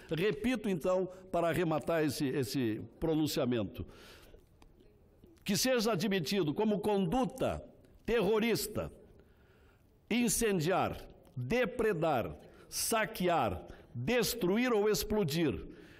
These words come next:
meios de transporte ou qualquer bem público ou privado.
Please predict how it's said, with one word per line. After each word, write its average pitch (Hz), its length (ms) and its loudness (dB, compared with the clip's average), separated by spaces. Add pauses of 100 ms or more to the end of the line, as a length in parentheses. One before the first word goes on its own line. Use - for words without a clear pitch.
(160)
meios 208 500 2
de 170 120 0
transporte 208 1000 0 (360)
ou 202 180 2
qualquer 185 600 2
bem 175 300 2
público 175 720 0
ou 160 200 2
privado. 113 680 -2